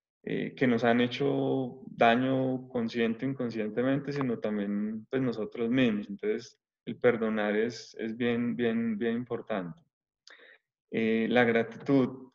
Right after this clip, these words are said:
eh, eh, aprender y, y ahí,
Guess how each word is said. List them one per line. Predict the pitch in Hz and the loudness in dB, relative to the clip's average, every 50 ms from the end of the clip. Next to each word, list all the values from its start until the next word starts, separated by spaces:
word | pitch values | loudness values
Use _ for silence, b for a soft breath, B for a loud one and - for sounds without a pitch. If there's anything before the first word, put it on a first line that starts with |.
| _ - | _ -8
eh, | - 107 101 98 85 80 76 - 90 - - - | -6 -4 -4 -4 -4 -4 -4 -4 -4 -6 -6 -4
eh, | - 113 110 92 71 55 - - 113 120 - _ _ _ _ _ _ _ _ _ _ _ _ _ _ _ _ _ _ _ _ _ _ _ _ - | -2 -2 -2 0 -2 -4 -4 -4 -6 -8 -8 _ _ _ _ _ _ _ _ _ _ _ _ _ _ _ _ _ _ _ _ _ _ _ _ -2
aprender | 107 107 110 104 101 101 107 104 104 104 104 113 - - - - _ _ _ _ _ | 0 0 0 0 2 2 4 6 6 6 6 4 -2 -6 -12 -16 _ _ _ _ _
y, | 127 123 123 131 131 123 127 120 - 107 113 | -2 0 0 2 2 2 2 0 0 0 2
y | |
ahí, | 110 107 107 107 104 104 107 107 107 104 107 | 2 2 4 2 2 2 0 0 -2 -4 -8